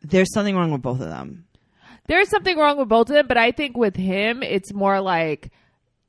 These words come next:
Speaker 2: she's like a trophy in her pictures,
Speaker 1: Right.
Speaker 2: and I think that he was sold on that,
Speaker 1: Yeah.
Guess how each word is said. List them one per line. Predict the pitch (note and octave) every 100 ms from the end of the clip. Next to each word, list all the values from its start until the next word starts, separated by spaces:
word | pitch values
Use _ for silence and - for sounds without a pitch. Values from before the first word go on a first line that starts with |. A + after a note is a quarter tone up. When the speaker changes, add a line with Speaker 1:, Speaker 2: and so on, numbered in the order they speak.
| _ _ _ -
Speaker 2:
she's | - - - A3 A#3+ B3 G#3+
like | F#3+
a | E3+
trophy | - - F#3 E3+ G3+ - B3+ C4 G3+
in | F#3
her | D#3
pictures, | - F3+ F3+ - A#3
Speaker 1:
Right. | D#3+ B2 F3+
Speaker 2:
and | E3+
I | E3
think | F#3+ F#3+ F3+
that | E3
he | D#3+ F#3+
was | E3+ - -
sold | D#3 D#3 F3+
on | D3 C#3+
that, | C#3+ D3+ G3+
Speaker 1:
Yeah. | E3+ D3